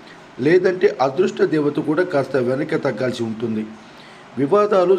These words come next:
సమస్యలకు మీరు దూరంగా ఉండాలి. సాయంత్రం వేళ ప్రశాంతంగా ఉండేదానికి ప్రయత్నం చేయాలి. వృశ్చిక రాశి వారికి ఈరోజు చూసుకున్నట్టయితే మీ కుటుంబ వాతావరణం ఈరోజు మొత్తం సానుకూలంగా ఉంటుంది. మీరు శారీరకంగా,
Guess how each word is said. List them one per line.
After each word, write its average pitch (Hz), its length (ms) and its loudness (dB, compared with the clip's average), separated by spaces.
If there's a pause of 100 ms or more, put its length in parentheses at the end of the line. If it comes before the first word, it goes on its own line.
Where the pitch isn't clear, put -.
సమస్యలకు 147 580 -2
మీరు 139 240 0
దూరంగా 131 520 2
ఉండాలి. 131 340 0 (640)
సాయంత్రం 196 500 4
వేళ 165 220 0
ప్రశాంతంగా 147 640 0 (480)
ఉండేదానికి 139 680 0 (520)
ప్రయత్నం 143 420 0 (160)
చేయాలి. 95 380 -4 (1120)
వృశ్చిక 151 540 0
రాశి 180 260 4
వారికి 156 340 2
ఈరోజు 147 320 0 (140)
చూసుకున్నట్టయితే 147 720 -2
మీ 147 180 -2 (140)
కుటుంబ 190 260 2 (160)
వాతావరణం 151 720 0
ఈరోజు 156 260 -4 (140)
మొత్తం 135 260 -4 (100)
సానుకూలంగా 143 580 -2
ఉంటుంది. 135 460 -4 (720)
మీరు 156 200 -2 (100)
శారీరకంగా, 180 720 0